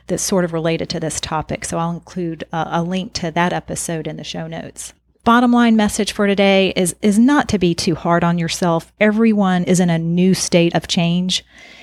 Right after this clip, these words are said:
And if you're too hard on yourself, it's very likely that you're too hard on other people as well.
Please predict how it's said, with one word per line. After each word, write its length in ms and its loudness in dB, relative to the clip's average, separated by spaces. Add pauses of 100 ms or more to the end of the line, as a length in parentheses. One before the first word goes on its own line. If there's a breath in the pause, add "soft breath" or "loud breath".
And 300 2
if 160 0
you're 100 2
too 280 2
hard 600 4
on 160 2
yourself, 680 0
it's 180 0
very 440 2
likely 500 0
that 200 -2
you're 160 0
too 300 0
hard 500 2
on 220 0
other 220 4
people 400 -2
as 160 -4
well. 500 0